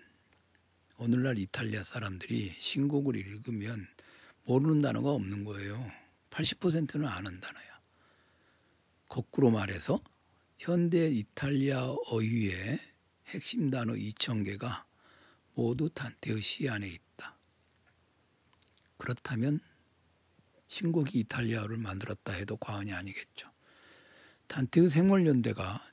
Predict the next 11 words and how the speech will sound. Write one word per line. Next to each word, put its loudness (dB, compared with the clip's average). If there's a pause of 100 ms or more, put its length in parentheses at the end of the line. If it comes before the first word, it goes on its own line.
(100)
천이백육십오 2
년에서 -4
천삼백이십일 0
년입니다. -12 (2000)
정말 -2 (720)
엄청난 4
일이잖아요. 0 (400)
천삼백구십이 2
년이 2
조선 2
건국이에요. -4